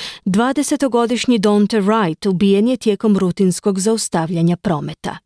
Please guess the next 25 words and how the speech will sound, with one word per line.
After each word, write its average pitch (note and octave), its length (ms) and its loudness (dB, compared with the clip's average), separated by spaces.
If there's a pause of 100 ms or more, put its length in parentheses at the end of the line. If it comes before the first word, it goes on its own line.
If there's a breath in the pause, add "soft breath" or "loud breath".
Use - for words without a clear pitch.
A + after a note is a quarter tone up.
(1160 loud breath)
U C#4 140 4
Rusiji C4 460 2
doktorica G3+ 640 0
Anastazija G3+ 760 0
Vasiljeva, G3 680 0
čelnica F#3 760 0
Liječničkog G3 800 0
saveza, F#3+ 540 0
je E3+ 100 2
zatražila G#3+ 680 -2
od F3 220 -2
čelnika G3+ 580 0
ruske F#3+ 400 -2
oporbe F#3 560 0 (400 loud breath)
Alekseja A3 760 0
Navalnog F#3 760 2 (380 loud breath)
da F3+ 240 0 (100)
prekine B3+ 560 0
svoj F#3+ 260 -2
štrajk F#3 500 -2
glađu, F3 580 -2 (400 loud breath)
kazavši G3+ 600 0
da F#3 100 2
je E3+ 80 0
štrajk B3 580 -2